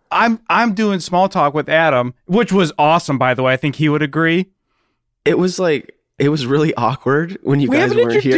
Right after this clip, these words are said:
Speaker 3: introduced the fucking guest. You haven't even introduced the fucking guest.
Speaker 1: And this is,
Speaker 3: Adam,
Speaker 1: and this
Speaker 3: Adam,
Speaker 1: is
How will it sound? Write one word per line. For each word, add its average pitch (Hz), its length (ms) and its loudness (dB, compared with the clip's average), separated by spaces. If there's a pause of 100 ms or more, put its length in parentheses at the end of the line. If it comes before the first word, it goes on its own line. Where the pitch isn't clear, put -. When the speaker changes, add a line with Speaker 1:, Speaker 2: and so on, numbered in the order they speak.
Speaker 3:
introduced - 180 -4
the 403 120 2
fucking 370 540 0
guest. 480 420 -2
You 320 120 2
haven't 427 220 2
even 427 140 2
introduced 440 480 -4
the 440 80 2
fucking 440 380 -4 (100)
guest. 480 300 2
Speaker 1:
And 180 80 0
this 220 160 0
is, 208 200 0
Speaker 3:
Adam, 339 300 2
Speaker 1:
and 285 60 2
this 277 80 0
Speaker 3:
Adam, 285 140 2
Speaker 1:
is 262 60 0